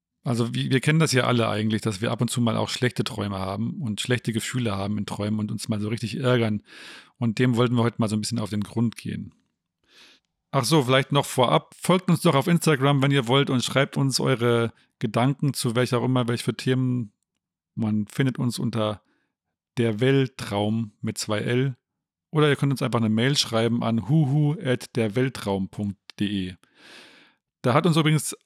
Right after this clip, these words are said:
ein, ich sag mal, Herr P aus F geschrieben, wir sollten noch mal das Thema Albträume beziehungsweise Fieberträume speziell behandeln. Und, ähm,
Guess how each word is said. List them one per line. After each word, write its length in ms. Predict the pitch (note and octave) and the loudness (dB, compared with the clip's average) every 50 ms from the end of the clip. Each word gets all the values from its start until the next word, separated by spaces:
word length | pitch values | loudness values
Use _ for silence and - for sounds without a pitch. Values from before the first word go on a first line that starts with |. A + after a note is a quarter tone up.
| _ _ _ _ | _ _ _ _
ein, 380 | - C3 B2 B2+ B2+ B2+ C3 C#3 | -2 0 2 2 2 2 0 0
ich 120 | C#3 A#2+ | -2 -2
sag 240 | - C#3 D3 D3 - | 0 0 0 0 0
mal, 440 | C#3+ C3+ C3 C3 C3 B2+ B2 A2+ - _ - _ _ _ _ _ _ _ | 0 2 2 4 2 2 0 -2 -6 _ -20 _ _ _ _ _ _ _
Herr 460 | _ - C3 B2 A#2 A#2 A#2 A2+ - _ _ _ _ _ _ _ _ _ _ _ _ _ | _ -2 0 0 2 2 0 -2 -4 _ _ _ _ _ _ _ _ _ _ _ _ _
P 380 | - - D3 D#3 E3+ E3 - - | 0 2 4 4 6 4 2 2
aus 380 | - B2 B2 B2+ A#2+ - - - | 2 4 4 4 2 0 -6 -2
F 400 | - D3+ E3 D3+ - - - - - | 2 2 2 2 0 -6 -8 -2 0
geschrieben, 600 | D3+ C3+ - - C#3+ D3 D3 C#3 D3+ D3+ D3 B2+ - - - - _ _ | 0 0 0 0 0 0 0 2 2 0 0 -2 -6 -14 -20 -20 _ _
wir 80 | - B2 | -4 0
sollten 280 | G#2+ B2+ C#3+ C#3+ - D3 | 2 2 2 2 0 -2
noch 100 | C3+ A#2 | 0 0
mal 140 | B2 B2+ B2+ A#2+ | 2 0 2 2
das 180 | B2 A#2+ - | 2 0 -2
Thema 520 | - - C3+ C3 B2+ A#2+ A#2 A#2 A2+ - - _ _ _ _ _ _ _ _ _ _ _ _ _ - | -2 0 0 2 2 2 2 0 0 -4 -8 _ _ _ _ _ _ _ _ _ _ _ _ _ 0
Albträume 720 | C3+ D#3 D#3+ - _ - - C3 C#3 C#3 C#3 C3+ C3+ B2+ | 2 2 2 -2 _ -2 2 2 4 4 4 4 2 2
beziehungsweise 540 | A2 - - - C#3 C3 A#2 C3 A#2+ A2+ A2 | 0 -2 0 0 0 2 2 2 2 2 0
Fieberträume 960 | - - D#3+ F#3+ E3 D#3+ B2+ - - - A2 A2 G#2+ G#2+ G#2+ G#2 G#2 F#2+ F2+ - _ _ - B3+ C4+ - | -2 0 2 4 4 4 2 2 0 0 0 2 2 2 0 0 -2 -4 -8 -16 _ _ -20 -20 -20 -16
speziell 480 | - - - B2 G#2 - - A#2 G#2+ G#2+ | -16 -6 -6 -6 -6 -2 -2 0 0 0
behandeln. 600 | G2+ G2 F#2+ G2+ G#2 G#2+ A2+ A#2+ C3 C3+ B2 B2 - _ _ _ _ - - _ _ _ _ _ | 0 0 0 0 0 0 0 0 0 -2 -4 -6 -12 _ _ _ _ -20 -20 _ _ _ _ _
Und, 320 | - A2 G#2+ A2 G#2+ A2 | -4 -2 0 0 0 0
ähm, 460 | G#2+ G#2+ G#2+ A2 G#2+ A2 G#2+ G#2 G2 | -2 0 0 0 -2 -2 -4 -6 -8